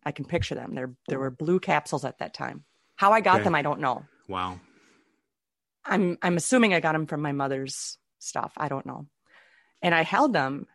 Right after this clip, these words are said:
Speaker 1: and I had water, and I can picture the room I was in. It was a paneled bedroom and, you know, a, a blue plaid bedspread and, you know, the whole seventies bedroom vibe,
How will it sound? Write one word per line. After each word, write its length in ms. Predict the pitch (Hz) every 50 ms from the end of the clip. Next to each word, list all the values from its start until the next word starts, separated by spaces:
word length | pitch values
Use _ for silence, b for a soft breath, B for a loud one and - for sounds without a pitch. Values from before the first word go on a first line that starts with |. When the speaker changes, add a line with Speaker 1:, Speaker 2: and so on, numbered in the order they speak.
| _ -
Speaker 1:
and 140 | 160 156
I 40 | 160
had 260 | 160 170 185 202 180
water, 200 | 156 143 139 151
and 100 | 151 143
I 40 | 147
can 160 | 147 - 151
picture 320 | 151 - 220 - - - 208
the 100 | 180 175
room 220 | 151 190 214 185
I 120 | 170 147 139
was 180 | 139 135 139
in. 120 | 143 135 139
It 80 | 131
was 120 | 147 147 147
a 60 | 143
paneled 500 | - - - 160 156 156 156 151 139 -
bedroom 480 | 156 143 139 143 147 147 147 147 147
and, 220 | 139 123 131 139 - b b b b b b b b b b b - _
you 80 | 151 139
know, 120 | 131 127
a, 320 | 131 143 127 - _ 156
a 40 | 156
blue 560 | 131 135 - 160 170 180 175 170 170 170 160
plaid 520 | - _ - - 156 151 147 147 151 135 -
bedspread 760 | 147 143 147 147 - - - _ 147 143 143 139 135 135 135
and, 240 | 131 131 135 139 - b b b b b b b
you 160 | - 226 226 196
know, 260 | 208 196 190 190 190
the 160 | 175 196 190
whole 380 | 170 185 175 170 165 170 175 180
seventies 760 | 190 - - - 185 165 151 180 160 165 160 156 160 160 151
bedroom 560 | 156 - 156 147 139 143 151 147 147 147 139
vibe, 340 | - 147 143 143 147 143